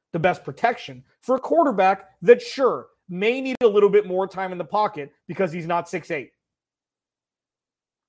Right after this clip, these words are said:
But the fact that it's overlooked so much that they didn't put any draft capital into the offensive line after drafting Kyler Murray blows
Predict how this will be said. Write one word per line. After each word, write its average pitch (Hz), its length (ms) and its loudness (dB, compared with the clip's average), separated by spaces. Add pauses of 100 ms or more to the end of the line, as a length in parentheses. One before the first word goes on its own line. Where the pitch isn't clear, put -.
(880)
But 208 180 0
the 175 120 -2
fact - 720 -6 (720)
that 170 160 -6
it's - 160 -8 (100)
overlooked 233 680 0
so 220 340 -2
much 180 460 -6 (240)
that 143 200 -2
they 269 380 4
didn't 202 520 2 (500)
put 202 280 -2
any 294 320 -2
draft 233 500 0
capital 156 600 -6 (420)
into 285 320 -4
the 277 140 0
offensive 262 540 0
line 196 420 0 (380)
after 247 420 0
drafting 220 580 -2
Kyler 214 460 2
Murray 202 400 0 (260)
blows 220 720 4